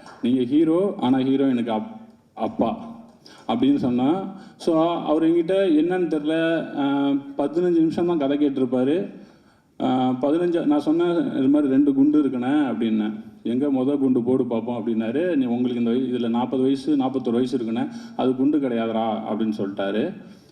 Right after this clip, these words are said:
"சரி, ரெண்டாவது குண்டு சொல்லு" அப்படின்னாரு. நான் கதை சொல்லிட்டே வரேன். ஒரு பத்தாவது நிமிஷத்துல அந்த க-, அந்த குண்டு வந்துரும். ஆஹ், அது உங்களுக்கு பிடிச்சதுன்னா கன்டினியூ பண்ண சொல்லுங்க, இல்லாட்டினா என்னை அப்படியே அனுப்பி விட்டுருங்க அப்படின்னு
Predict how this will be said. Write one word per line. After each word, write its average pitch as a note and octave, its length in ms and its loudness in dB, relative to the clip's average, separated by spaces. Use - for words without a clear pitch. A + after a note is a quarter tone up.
"சரி, C3+ 220 -2
ரெண்டாவது D3+ 300 0
குண்டு D3 200 2
சொல்லு" B2 260 -4
அப்படின்னாரு. A2+ 340 0
நான் F#3 200 -2
கதை D3+ 220 -2
சொல்லிட்டே D#3+ 440 -2
வரேன். D3 200 -4
ஒரு F#3+ 140 -2
பத்தாவது F3 340 -2
நிமிஷத்துல D#3 320 0
அந்த C#3+ 140 4
க-, B2 140 -2
அந்த A#2+ 140 0
குண்டு C3 280 2
வந்துரும். C3+ 580 0
ஆஹ், C3+ 480 -2
அது D3+ 280 2
உங்களுக்கு C#3+ 280 2
பிடிச்சதுன்னா G#3 800 -2
கன்டினியூ F3 280 2
பண்ண D#3+ 180 2
சொல்லுங்க, D3+ 340 0
இல்லாட்டினா D#3+ 320 -2
என்னை D#3+ 160 2
அப்படியே D3+ 260 0
அனுப்பி C#3+ 220 2
விட்டுருங்க B2 420 0
அப்படின்னு A#2 500 -2